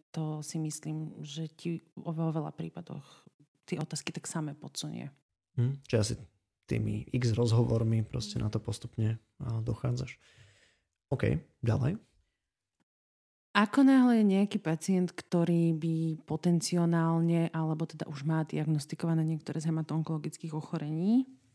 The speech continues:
Speaker 1: mm, prišiel na našu kliniku, ktorých samozrejme, že je stále veľa,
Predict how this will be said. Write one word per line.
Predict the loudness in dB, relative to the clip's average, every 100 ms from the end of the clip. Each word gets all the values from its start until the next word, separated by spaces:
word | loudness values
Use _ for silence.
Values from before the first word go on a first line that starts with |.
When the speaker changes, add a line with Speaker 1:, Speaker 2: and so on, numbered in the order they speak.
| _ _ _
Speaker 1:
mm, | -4 -2 -2 -2 -4
prišiel | -4 -4 -2
na | -2
našu | -2 -4 -6
kliniku, | -6 -4 -2 0 0
ktorých | -2 -6 -6 -10 -20 _ -20
samozrejme, | -12 -10 -8 -8 -8
že | -8
je | -10
stále | -10 -8 -6 -6 -8
veľa, | -6 -2